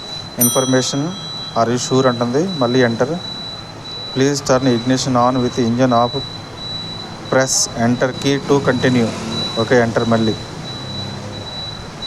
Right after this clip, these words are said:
emission related diagnostic information has been cleared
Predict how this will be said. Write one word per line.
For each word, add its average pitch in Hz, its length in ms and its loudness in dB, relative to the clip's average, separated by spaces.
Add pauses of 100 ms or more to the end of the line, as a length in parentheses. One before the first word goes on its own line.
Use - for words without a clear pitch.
(580)
emission 135 360 4
related 135 340 2
diagnostic 139 540 2
information 135 460 2 (100)
has 120 280 4
been 135 180 2
cleared 120 320 4